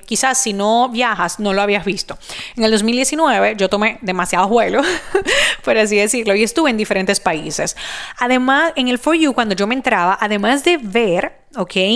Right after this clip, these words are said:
Lo que ya yo estaba acostumbrada a ver en Estados Unidos, porque vamos a decir que en TikTok el noventa por ciento de lo que me sale es en inglés. Cuando yo llegué a España fue donde más lo noté, porque todavía en Latinoamérica no se utilizaba mucho. Automáticamente me empezaron a salir un montón de cuentas de chicos súper jóvenes,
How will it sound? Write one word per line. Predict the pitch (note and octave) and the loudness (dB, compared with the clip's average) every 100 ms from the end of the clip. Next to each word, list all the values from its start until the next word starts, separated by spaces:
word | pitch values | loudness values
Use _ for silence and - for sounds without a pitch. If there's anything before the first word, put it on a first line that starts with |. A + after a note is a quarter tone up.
| C4+ | 2
Lo | A#3 G#3 | 0 0
que | G3+ | 0
ya | F#3+ | 0
yo | G3 | 0
estaba | B3 C4 C4+ | 0 2 0
acostumbrada | B3 A3+ G#3 A3+ | -2 -2 2 2
a | |
ver | B3 | 2
en | B3 | 0
Estados | A3 G3+ G#3 | 0 0 0
Unidos, | B3 A3 E3+ | 0 0 0
porque | E3+ - F3 | 0 -2 -2
vamos | F#3+ F3+ G#3 | 0 2 2
a | |
decir | A#3 A#3+ | 2 0
que | A#3 | 0
en | A3 | -4
TikTok | F#3+ - C#4 - - - - - - - | -2 -2 -2 -4 -12 -12 -14 -16 -16 -2
el | F#3 F3+ E3+ E3+ E3+ _ | 0 2 0 -2 -8 _
noventa | G3+ G3+ G3 G3 G#3 A#3+ | -10 -2 0 2 2 0
por | B3+ | 0
ciento | A#3+ B3+ | 0 0
de | |
lo | A#3+ | 2
que | |
me | G3 | 0
sale | F3+ G#3+ | 0 0
es | A#3 | 0
en | F#3+ | -2
inglés. | F#3 - D#4+ G#4 - - - - | 0 2 2 -2 -4 -12 -14 -4
Cuando | D4+ D4 | 0 0
yo | C4 | 0
llegué | D4 G4+ | 0 0
a | A4 A#4 | 2 0
España | - - D#4 D#4 A3+ G3 | 0 -4 -6 -2 -2 0
fue | C4 | 0
donde | C4+ D#4 C4 | 0 0 0
más | G#3 - - | 2 2 2
lo | D4 | 0
noté, | C#4 C4+ G#3 | 0 0 0
porque | G3 G3+ | 0 0
todavía | A3+ C4 | -2 0
en | |
Latinoamérica | F4 E4 D4+ D4 D4 C#4 | -4 -2 -2 -2 -2 -2
no | A3 | -2
se | A3+ | -2
utilizaba | A#3+ A3 G#3 G#3 | -2 0 2 2
mucho. | G#3 E3+ - D#3+ - - - | 0 0 -2 -4 -8 -12 -2
Automáticamente | C4+ C#4+ D4+ D4+ F4+ G4+ C#4 A3 | 0 2 2 2 2 0 0 0
me | A3+ | 0
empezaron | A3+ A3+ B3 C#4+ | 0 0 0 0
a | |
salir | D4+ D4 | -2 -2
un | D4 C4 | 0 0
montón | A#3 A3 G#3+ B3+ | -2 0 2 2
de | |
cuentas | D#4 C#4 A#3 A#3 | 2 0 2 2
de | A3+ | 2
chicos | - A3 A#3 | 0 0 0
súper | C4+ C#4 | 0 -2
jóvenes, | C4 C4+ A#3 A3+ A3+ A3+ | 2 4 4 2 2 0